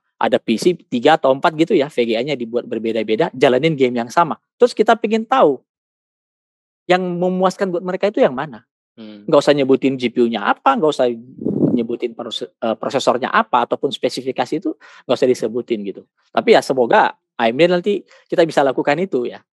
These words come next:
Speaker 1: Saya mau A M D bisa bekerja sama next time. Kita buat hal-hal seperti itu untuk melihat bagaimana respon orang terhadap produk P C. Tuta-, terutamanya kita ngomong P C rakitan karena kita ada di industri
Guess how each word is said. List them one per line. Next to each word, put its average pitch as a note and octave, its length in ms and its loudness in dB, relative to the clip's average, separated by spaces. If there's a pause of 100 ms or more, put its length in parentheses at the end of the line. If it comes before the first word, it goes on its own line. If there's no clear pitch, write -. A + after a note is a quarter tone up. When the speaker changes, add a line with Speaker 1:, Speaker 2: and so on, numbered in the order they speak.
(240)
Speaker 1:
Saya D#3+ 240 2
mau E3 320 0 (160)
A B2 160 0
M C3+ 80 -2
D D#3+ 80 4
bisa C3+ 160 -2
bekerja A#2 320 -4
sama D3+ 480 0
next - 240 -6
time. D#3+ 160 0 (240)
Kita G3 160 4
buat F3+ 240 6
hal-hal E3+ 240 2
seperti F#3+ 320 -2
itu F#3 160 -2
untuk E3+ 160 -4
melihat E3 240 4
bagaimana D#3 480 0
respon D#3+ 400 -4
orang G#2+ 400 -8 (880)
terhadap C#3 400 0
produk C#3 240 2
P E3+ 160 -4
C. - 40 -6 (440)
Tuta-, F#3 240 4
terutamanya E3 640 4
kita G3+ 160 2
ngomong E3 240 0
P F#3 80 -12
C A#2 160 -2
rakitan C#3+ 320 -2
karena A2+ 160 -8
kita C3+ 240 -2
ada B2+ 80 2
di A#2 160 -4
industri A2+ 400 -6